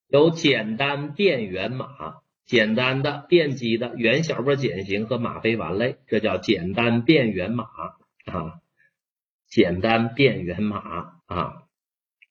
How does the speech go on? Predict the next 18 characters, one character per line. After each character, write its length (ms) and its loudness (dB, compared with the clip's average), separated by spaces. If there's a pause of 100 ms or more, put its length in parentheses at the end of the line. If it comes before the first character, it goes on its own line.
(1200)
好， 360 4
第 160 8
一 80 8
步 180 0
还 280 -2
是 120 0
先 260 0
找 200 -6
代 200 2
表， 420 -4
对 120 2
不 60 0
对？ 240 2 (320)
谁 240 2
是 160 0
简 320 -4
单 200 -2
的？ 420 -4